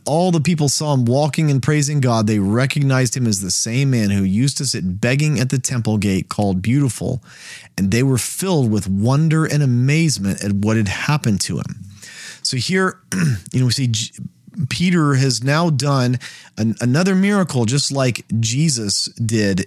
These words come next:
in, in these courts. He's doing it out in public now. It seems like,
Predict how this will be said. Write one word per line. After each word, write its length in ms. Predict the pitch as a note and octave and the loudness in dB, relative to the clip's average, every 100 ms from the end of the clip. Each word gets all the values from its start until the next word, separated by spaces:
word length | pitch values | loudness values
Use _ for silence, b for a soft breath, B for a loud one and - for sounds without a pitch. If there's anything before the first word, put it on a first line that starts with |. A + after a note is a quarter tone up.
| - | -2
in, 300 | E3 F3 E3+ | 0 0 0
in 160 | F3 | 0
these 160 | F#3 E3+ | 0 0
courts. 400 | - G3+ G3+ - | 0 0 0 -2
He's 140 | B2+ | -4
doing 240 | G#2 D3 E3 | -2 0 0
it 100 | - | 0
out 240 | C3+ D#3+ G#3 | 0 0 0
in 180 | D3+ A#2 | 0 0
public 560 | - - D3+ B2+ - | -4 -2 0 0 0
now. 340 | F#2+ D#2 - - B B B B B B B B B B B B B - | -2 -2 -4 -10 B B B B B B B B B B B B B -2
It 120 | B2+ | 0
seems 480 | - G3+ A3 F#3+ A#2+ | 0 -2 0 0 2
like, 420 | G2 D2+ - | 0 0 -2